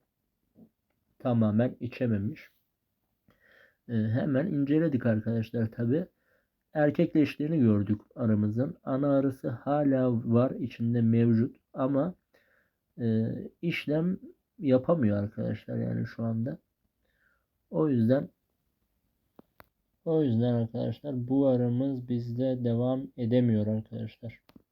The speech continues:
Ne yaptık? Bu arımız arkadaşlar anasını bulduk hemen. Ee, birazdan göreceksiniz. Anamızı kopardık arkadaşlar. Anamız bayağı yıpranmış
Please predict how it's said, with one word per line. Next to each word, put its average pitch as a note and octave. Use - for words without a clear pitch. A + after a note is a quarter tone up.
Ne D#3
yaptık? F3
Bu C3
arımız B2
arkadaşlar B2
anasını D3
bulduk G#2+
hemen. B2
Ee, A2+
birazdan A2+
göreceksiniz. A#2
Anamızı D3+
kopardık C#3
arkadaşlar. A#2
Anamız C#3
bayağı C3+
yıpranmış A#2